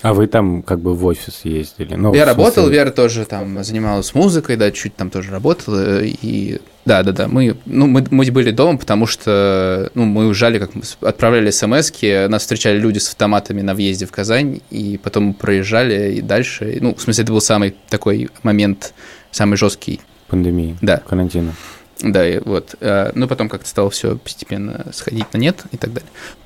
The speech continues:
Speaker 2: Лева за это время очень сильно изменился, и главная проблема, с которой мы столкнулись, мне кажется, за это время, это проблема гигиены. Лева очень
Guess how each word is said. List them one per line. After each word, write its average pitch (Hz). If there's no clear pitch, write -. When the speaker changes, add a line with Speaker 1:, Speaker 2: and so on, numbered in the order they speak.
Speaker 2:
Лева 139
за 139
это 135
время 123
очень -
сильно 120
изменился, 110
и 113
главная 123
проблема, 120
с -
которой 117
мы 110
столкнулись, 135
мне 110
кажется, 107
за 110
это 104
время, 110
это -
проблема 110
гигиены. 117
Лева 120
очень 117